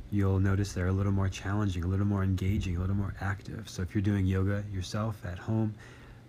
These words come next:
or going to classes, choose more active practices. This is going to really, uh,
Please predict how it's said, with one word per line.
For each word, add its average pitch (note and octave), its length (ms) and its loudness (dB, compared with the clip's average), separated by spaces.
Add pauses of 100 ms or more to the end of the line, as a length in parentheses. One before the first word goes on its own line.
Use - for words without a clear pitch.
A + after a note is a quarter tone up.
(120)
or G2+ 80 -2
going G2 240 2
to A2 80 0
classes, G#2+ 640 -4
choose A2+ 280 0
more G#2 340 2
active G2+ 520 -4
practices. F#2+ 640 -6
This F2+ 140 -4
is G2 80 -2
going F#2 300 2
to - 160 -6
really, F2+ 360 0 (500)
uh, F2 180 -6